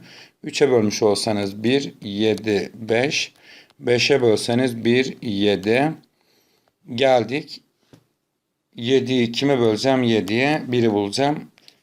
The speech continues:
Gördüğünüz gibi sonuçta değişen bir şey var mı? Hayır, yok.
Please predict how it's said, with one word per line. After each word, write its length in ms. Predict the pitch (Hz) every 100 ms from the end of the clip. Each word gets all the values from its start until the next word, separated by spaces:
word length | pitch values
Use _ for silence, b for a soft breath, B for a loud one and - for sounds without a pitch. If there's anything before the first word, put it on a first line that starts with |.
| _
Gördüğünüz 640 | 139 131 117 117 110 104
gibi 400 | 104 107 135 147 -
sonuçta 420 | - 123 113 117
değişen 460 | 107 101 - 117 107
bir 60 |
şey 280 | - 110 98
var 180 | 98 95
mı? 240 | 127 156 -
Hayır, 580 | 113 113 95 123 151 - 120
yok. 280 | 98 90